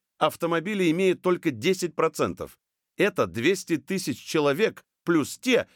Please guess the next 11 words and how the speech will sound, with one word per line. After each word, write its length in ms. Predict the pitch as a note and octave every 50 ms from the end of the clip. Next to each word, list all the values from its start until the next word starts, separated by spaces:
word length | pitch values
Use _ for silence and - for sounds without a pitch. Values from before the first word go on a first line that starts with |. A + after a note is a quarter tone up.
| _ _
кто 220 | - - F#3+ G#3
работает 500 | G#3 F3+ D3 - G3 F#3+ F#3 F#3 D#3 A#2+
водителем. 680 | C3+ F#3 F#3 D3+ C#3 G2+ - F#2+ E2 D#2 C#2+ B1+ - _ _ _ _ _ _
Если 360 | - G2 D3+ G3 F3 - D#3+
приложение 600 | B2+ D3+ D3+ D#3+ D#3+ D#3+ C#3+ D#3 F#3 E3+ D#3+ C#3+
будет 240 | A2+ C3+ E3 D#3 -
стоить 360 | - - - E3+ D#3 C3+ A2
всего 380 | - - - E3+ E3 D#3 D3 G#2
пять 300 | - - D3 C3 - _
тысяч 360 | - D#3+ A#2+ C3+ A#2+ - -
рублей, 460 | B2+ C3+ C3+ F3+ A3 A3 E3+ F2 -